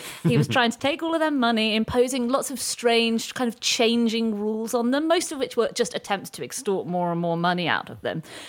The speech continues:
And one of the main ways he did this was through this practice called scutage, which technically was supposed to be a way that if you had these sort of feudal obligations of performing military service to the lord, and obviously the king being the ultimate lord, you could buy your way out. But in practice, it had basically just become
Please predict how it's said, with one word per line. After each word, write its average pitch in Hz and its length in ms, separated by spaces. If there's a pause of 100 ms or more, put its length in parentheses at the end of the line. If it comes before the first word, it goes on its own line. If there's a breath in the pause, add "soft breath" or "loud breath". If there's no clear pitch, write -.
(160 loud breath)
And 254 120
one 359 100
of 349 80
the 302 40
main 277 280
ways 247 180
he 233 60
did 220 220
this 180 220
was - 120
through 247 140
this 269 140
practice - 380
called 190 220
scutage, 185 760
which - 220
technically 269 640
was 185 180
supposed 233 360
to - 40
be 214 80
a 208 80
way 196 120
that 185 140
if 190 200
you 311 80
had 269 220
these 226 180
sort - 180
of 220 80
feudal 233 480
obligations 185 880
of - 240
performing 196 460
military 196 400
service 165 560
to 180 240
the 175 100
lord, 160 300
and 180 80
obviously 160 240
the 165 60
king 170 200
being 160 140
the 156 80
ultimate 147 240
lord, 151 300
you 208 100
could - 320
buy 190 220
your 180 180
way 175 180
out. 180 240
But 208 80
in 247 120
practice, 247 420
it 196 60
had 185 120
basically 202 360
just 180 160
become 170 420